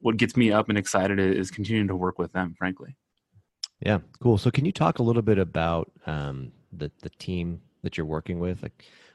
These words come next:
Speaker 2: what composition of skill sets? Like, how do you, <clears throat> how do you go about building product? Are you guys using Agile or, you know, what's, what's the process from, "Hey, I think we should put this in the app," to it's actually shipped and people are using it?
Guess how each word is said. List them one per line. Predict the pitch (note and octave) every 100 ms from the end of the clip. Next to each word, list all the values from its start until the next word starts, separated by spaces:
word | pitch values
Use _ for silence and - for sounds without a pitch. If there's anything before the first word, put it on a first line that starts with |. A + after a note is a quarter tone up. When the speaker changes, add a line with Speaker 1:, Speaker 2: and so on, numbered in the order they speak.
| -
Speaker 2:
what | G2+ G#2 - -
composition | F#2+ - G2+ F2 D2+
of | D2+
skill | - A#2+
sets? | - G#2+ G2 -
Like, | D#2+
how | - - B2
do | A#2
you, | G2+ G2 F2
<clears throat> | -
how |
do | G#3 D3+ A2
you | A2+
go | A2+
about | G2 F#2 -
building | E2+ D#2+
product? | - D#2 C#2 -
Are | C2+
you | C#2+
guys | D2 C#2+
using | D2+ D#2 C#2
Agile | E2+ G2 G2 F2+ F2 D#2+
or, | D2 C#2+ - -
you | -
know, | - _ -
what's, | - -
what's | G2+ -
the |
process | - F2+ E2+ E2 -
from, | - F2+ D#2+ D2+ - - _
"Hey, | E3+ B2+
I |
think | B2+ D#3+
we | C#3+
should | G#2+
put | - B2
this | A#2 G#2+
in | G#2
the | F#2+
app," | G2+ F2+ - -
to | F#2+ F2
it's | -
actually | E2+ - D#2+
shipped | - E2+ -
and | D#2
people | D#2+ -
are | D2
using | D2+ C#2+
it? | -